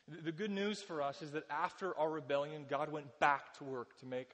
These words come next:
a way for us to enter His rest. In John five, Jesus says,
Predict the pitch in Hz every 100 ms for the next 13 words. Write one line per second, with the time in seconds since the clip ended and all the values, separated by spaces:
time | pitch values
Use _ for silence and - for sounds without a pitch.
0 | - 127 139 139 123 - 113 113 - -
1 | _ _ - 131 117 120 117 107 110 107
2 | 110 - _ _ _ _ _ _ _ _
3 | 151 131 156 160 - 165 156 147 131 156
4 | 143 - 165 147